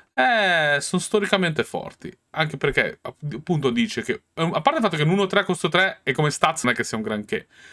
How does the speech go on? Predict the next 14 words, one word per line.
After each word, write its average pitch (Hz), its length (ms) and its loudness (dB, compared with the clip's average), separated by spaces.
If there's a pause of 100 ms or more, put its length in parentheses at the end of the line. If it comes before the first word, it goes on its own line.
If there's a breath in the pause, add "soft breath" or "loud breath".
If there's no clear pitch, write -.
(400 loud breath)
però 330 200 2
l'effetto 214 360 2
che 160 140 -2
dice 123 280 0
che 139 240 0
ogni 311 360 4
volta 147 340 2
che - 100 -2
sacrifichiamo 131 500 -4
un 120 60 2
artefatto, - 840 -4
in 180 200 0
qualsiasi 160 640 0
maniera, 107 520 0